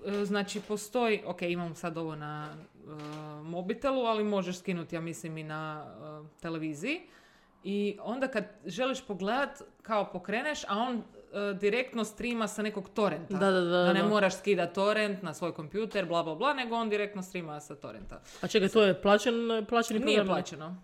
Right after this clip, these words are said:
Speaker 1: besplatno. Evo, vidjet ću večeras koliko će dobro funkcionirat.
Speaker 2: Super.
Speaker 1: Da, pa ću ti javit, jer super je da, o, ima svašta nešto.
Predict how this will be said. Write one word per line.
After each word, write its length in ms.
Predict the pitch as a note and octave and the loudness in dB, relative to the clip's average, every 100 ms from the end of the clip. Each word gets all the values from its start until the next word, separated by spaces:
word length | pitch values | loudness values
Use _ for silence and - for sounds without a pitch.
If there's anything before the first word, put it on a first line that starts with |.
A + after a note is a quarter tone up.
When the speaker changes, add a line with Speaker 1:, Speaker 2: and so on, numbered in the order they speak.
| - | -6
Speaker 1:
besplatno. 720 | F#3 F3 F3+ F#3 C#3+ D#3 D#3 - _ _ _ _ _ _ _ - | -4 -2 0 0 0 -8 -12 -14 _ _ _ _ _ _ _ -4
Evo, 180 | G3 F3+ | 0 2
vidjet 280 | G#3+ F#3 | 4 2
ću 100 | F#3 | 0
večeras 400 | F3+ F3 F#3+ E3 | -4 0 0 -2
koliko 240 | - E3+ D#3+ | -6 -8 -8
će 120 | - | -10
dobro 260 | D3+ C#3 B2+ | -10 -8 -10
funkcionirat. 540 | D3+ C3+ D3 C#3 C#3+ - - - - _ | -14 -14 -14 -12 -14 -18 -20 -20 -20 _
Speaker 2:
Super. 420 | - - F3+ F3+ D3 | -2 -2 0 -4 -6
Speaker 1:
Da, 220 | D#3 D3 C#3 | -10 -10 -10
pa 80 | D3 | -14
ću 120 | - | -14
ti 100 | - | -14
javit, 380 | D3 C#3+ C#3+ D3 - - | -12 -10 -12 -14 -20 -14
jer 180 | D#3+ D#3 | -12 -10
super 300 | F3 E3 D3+ | -10 -10 -10
je 60 | |
da, 160 | D3 D3 | -10 -10
o, 180 | C#3+ D3+ - | -10 -14 -10
ima 240 | F3 D#3 | -8 -8
svašta 360 | - D3 - C3+ | -8 -10 -10 -14
nešto. 300 | C3+ - | -16 -18